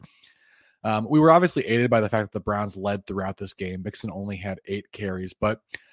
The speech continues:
again, we bet this based on the Bengals' offensive line issues, and that played out pretty much as we expected. In fact, it was one of their worst games of the season, I mean, both in terms of run blocking and pass protection. Obviously, it was a mess. Uh, but on those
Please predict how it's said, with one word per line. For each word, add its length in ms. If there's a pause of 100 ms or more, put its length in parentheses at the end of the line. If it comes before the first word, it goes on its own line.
(140)
again, 180
we 120
bet 240
this 140
based 280
on 100
the 100
Bengals' 340
offensive 420
line 200
issues, 440
and 400 (540)
that 180 (260)
played 300
out 220
pretty 160
much 180
as 320
we 120
expected. 420
In 60
fact, 180
it 40
was 100
one 120
of 60
their 140
worst 420
games 280
of 60
the 60
season, 480 (100)
I 80
mean, 240
both 200
in 100
terms 220
of 120
run 160
blocking 380
and 180
pass 220
protection. 440
Obviously, 420
it 60
was 300
a 60
mess. 440 (720)
Uh, 240
but 300
on 160
those 180